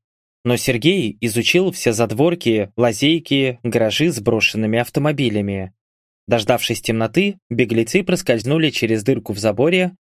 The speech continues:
пробрались огородами к гаражному кооперативу и отыскали старый москвич соседа-алкоголика,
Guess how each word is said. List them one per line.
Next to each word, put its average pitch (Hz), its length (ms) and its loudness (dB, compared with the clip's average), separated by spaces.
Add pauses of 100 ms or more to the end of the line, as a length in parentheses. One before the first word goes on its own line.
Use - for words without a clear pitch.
(140)
пробрались 127 540 2
огородами 110 540 0
к 107 100 -10
гаражному 107 600 0
кооперативу 107 840 0 (200)
и 127 60 0
отыскали 170 600 0
старый 117 420 0
москвич 127 600 -2
соседа-алкоголика, 107 1300 0